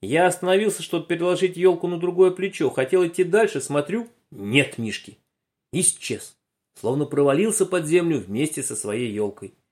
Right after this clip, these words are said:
Я кричу: Мишка! А он не отвечает. Мишка! Эй, куда ж ты делся? Нет ответа. Я пошёл осторожно вперёд, смотрю, а там обрыв.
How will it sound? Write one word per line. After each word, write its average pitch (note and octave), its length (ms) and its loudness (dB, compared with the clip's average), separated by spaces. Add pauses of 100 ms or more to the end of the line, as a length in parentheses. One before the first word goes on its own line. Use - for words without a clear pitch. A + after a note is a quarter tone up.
(420)
Я D3+ 220 0
кричу: E3+ 500 -2
Мишка! C4 1300 2 (480)
А F#2+ 120 -14
он B2 160 -8
не D#3 60 -4
отвечает. D3+ 600 -6 (460)
Мишка! C4+ 1300 2 (160)
Эй, C4 440 8
куда B3+ 340 6
ж C4 60 2
ты C#4 140 -2
делся? B3 920 2 (640)
Нет D3 220 -4
ответа. G#2+ 520 -6 (680)
Я G#2+ 260 -2
пошёл E3 380 -2
осторожно D3 500 0
вперёд, D#3+ 400 0
смотрю, E3 520 -2 (380)
а - 160 -8
там A#3 340 2
обрыв. A3 560 0